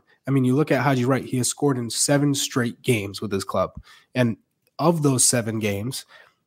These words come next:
they took, they, they tied Trans-, Tra-, Trabzonspor, who is the league winner, uh, third place Konyaspor, and Alanyaspor, who is fifth place. So he's scoring against the top teams in the league. That goes a long way.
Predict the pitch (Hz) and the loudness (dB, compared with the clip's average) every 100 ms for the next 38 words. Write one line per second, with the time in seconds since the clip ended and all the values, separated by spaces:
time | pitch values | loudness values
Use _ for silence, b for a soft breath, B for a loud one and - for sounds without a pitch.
0 | _ 120 117 143 131 - 117 101 123 113 | _ -2 2 0 0 -2 -2 -2 -4 -2
1 | - 131 131 135 117 - - 127 117 - | 2 2 2 0 0 -6 -4 -2 -2 -4
2 | - 131 127 117 113 - 107 131 - 117 | 0 0 2 0 -2 -2 -2 0 0 0
3 | 110 - 120 110 95 - 117 113 117 117 | 0 -4 -4 -4 -8 -6 0 0 0 0
4 | 104 113 - B B B B 113 - 143 | 0 -2 -4 B B B B -4 2 2
5 | 131 - 131 - 151 131 113 - 110 123 | 4 4 2 2 2 2 2 -2 -2 -2
6 | - b b - 123 - _ - 135 143 | -6 b b -2 -2 -2 _ 2 4 6
7 | 151 151 - 107 98 101 127 120 - - | 6 4 0 -2 -4 -2 0 0 -2 -2
8 | 160 - - 95 - - 143 135 139 - | 0 2 2 0 -4 -2 2 4 2 4
9 | 190 175 143 - 120 - 139 - - 147 | 4 4 2 0 -2 0 0 -2 0 2
10 | 123 104 - - _ _ 151 139 120 113 | 2 -2 -8 -10 _ _ 0 2 2 0
11 | 113 - - B B B _ 151 180 175 | -2 -4 -18 B B B _ -2 2 2
12 | 139 135 131 110 110 98 | 2 2 2 0 -2 -4